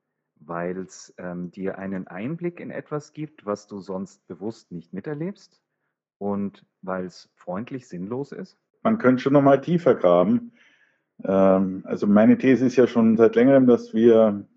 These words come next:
Speaker 2: das ist auch relativ unwidersprochen, in einer sehr narzisstoiden bis narzisstischen Gesellschaft sind. Das Problem von Narzissten ist, dass sie das Gefühl zum eigenen Körper und zum eigenen Ich verloren haben. Und natürlich helfen dann Geräte, die dann brav messen,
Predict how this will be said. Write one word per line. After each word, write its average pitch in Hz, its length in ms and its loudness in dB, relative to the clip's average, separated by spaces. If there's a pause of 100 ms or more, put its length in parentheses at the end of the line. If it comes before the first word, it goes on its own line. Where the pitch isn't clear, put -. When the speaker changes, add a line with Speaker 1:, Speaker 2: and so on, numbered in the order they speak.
(260)
Speaker 2:
das 95 220 -6
ist 101 100 -10
auch 95 240 -2
relativ 113 360 4
unwidersprochen, 117 720 2
in 110 60 -4
einer 107 140 2
sehr 117 180 2
narzisstoiden 131 1000 -2 (320)
bis - 180 -8
narzisstischen 127 600 0
Gesellschaft 104 600 2
sind. 104 240 -4
Das - 540 -20
Problem 120 320 2
von 135 80 2
Narzissten 127 440 -2
ist, 123 140 -2
dass 127 120 -2
sie 120 80 4
das 117 140 0
Gefühl 160 840 2
zum 127 240 0
eigenen 120 360 4
Körper 123 400 2
und 107 120 -2
zum 101 100 -2
eigenen 107 280 2 (360)
Ich - 380 0 (300)
verloren 117 520 4
haben. 90 420 0 (380)
Und 117 220 0
natürlich 131 440 2
helfen 127 380 2
dann 120 140 4
Geräte, 107 480 4
die 113 140 -4
dann 104 260 2
brav 135 400 2
messen, 147 500 0